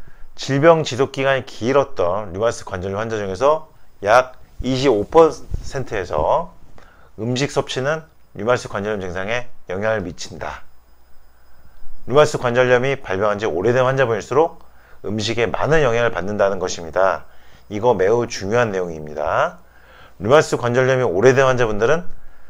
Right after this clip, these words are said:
반드시 식이요법을 해야 되는 것입니다. 자가면역 질환 식이요법에서 해당되죠? 사 번요.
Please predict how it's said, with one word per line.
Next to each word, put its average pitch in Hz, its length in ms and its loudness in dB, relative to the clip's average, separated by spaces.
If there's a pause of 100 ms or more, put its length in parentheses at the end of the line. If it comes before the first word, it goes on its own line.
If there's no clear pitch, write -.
(200)
반드시 151 540 0
식이요법을 117 840 2 (320)
해야 147 140 6
되는 123 200 0
것입니다. 73 520 -6 (3250)
자가면역 147 500 6
질환 131 560 0
식이요법에서 107 720 -4
해당되죠? 131 640 -4 (1040)
사 135 320 2
번요. 107 540 -6